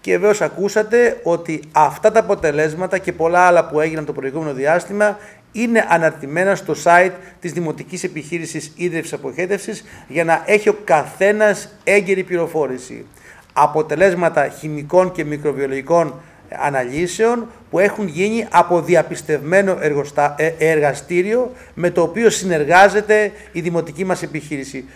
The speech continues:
Και όταν λέμε διαπιστευμένο εργαστήριο, μιλάμε για μία διαδικασία που έχει διαπίστευση από την αρχή μέχρι το τέλος. Δηλαδή, από την,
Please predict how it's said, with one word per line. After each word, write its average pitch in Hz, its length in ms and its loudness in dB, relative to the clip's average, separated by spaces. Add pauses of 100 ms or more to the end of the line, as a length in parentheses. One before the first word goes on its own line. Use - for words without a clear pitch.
(120)
Και - 80 -10
όταν 190 140 -2
λέμε 185 200 0
διαπιστευμένο 151 760 -4
εργαστήριο, 185 640 -2
μιλάμε 160 480 0
για 143 680 -2
μία 180 420 2
διαδικασία 147 800 -4
που 147 140 -4
έχει 156 180 -4
διαπίστευση 190 840 -4 (240)
από 151 340 4
την 151 200 -8
αρχή 220 500 -4
μέχρι 190 280 -2
το 175 120 -4
τέλος. 151 320 -2
Δηλαδή, 143 420 -4 (200)
από 156 360 2
την, 151 320 -12